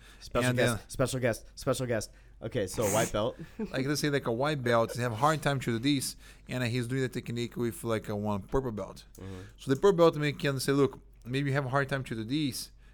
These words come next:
Speaker 2: you can do this." Then I'll show a different, little bit. But if I'm showing,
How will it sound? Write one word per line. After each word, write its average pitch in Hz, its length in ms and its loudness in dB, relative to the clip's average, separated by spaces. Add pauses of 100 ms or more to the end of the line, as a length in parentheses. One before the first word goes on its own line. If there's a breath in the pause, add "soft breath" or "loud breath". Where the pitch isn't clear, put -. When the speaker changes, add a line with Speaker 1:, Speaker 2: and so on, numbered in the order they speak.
Speaker 2:
you - 80 -10
can 127 160 -2
do 117 80 -2
this." 110 560 0
Then 135 140 -6
I'll 117 40 -4
show 110 200 -4
a 101 40 -2
different, 98 500 -6
little 139 240 2
bit. 101 360 -8 (500 loud breath)
But 123 320 4 (540)
if 123 100 -4
I'm 151 140 -2
showing, 175 420 2